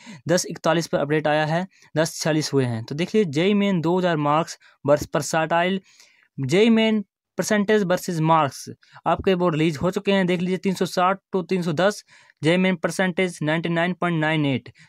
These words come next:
तीन सौ नौ से दो सौ निन्यानवे के बीच में नाइंटी नाइन पॉइंट नाइंटी नाइन। तो देख लीजिए, ये सभी के लिए परसेंटेज है।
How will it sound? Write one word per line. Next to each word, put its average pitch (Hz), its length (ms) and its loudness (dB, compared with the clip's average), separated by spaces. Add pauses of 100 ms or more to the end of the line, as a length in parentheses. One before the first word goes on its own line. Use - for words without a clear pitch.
(100)
तीन 185 120 0
सौ 196 120 0
नौ 190 180 2
से 196 140 0
दो 170 120 -2
सौ 190 220 0 (300)
निन्यानवे 180 420 2
के 190 140 0
बीच 175 220 -2
में 175 80 0
नाइंटी 165 340 -2
नाइन 180 240 0
पॉइंट 170 400 -2
नाइंटी 156 320 -2
नाइन। 147 480 0
तो 151 380 -16
देख 196 120 2
लीजिए, 196 240 0
ये 190 140 0
सभी 202 240 0
के 190 100 -2
लिए 175 120 0
परसेंटेज 151 500 -2
है। 117 120 0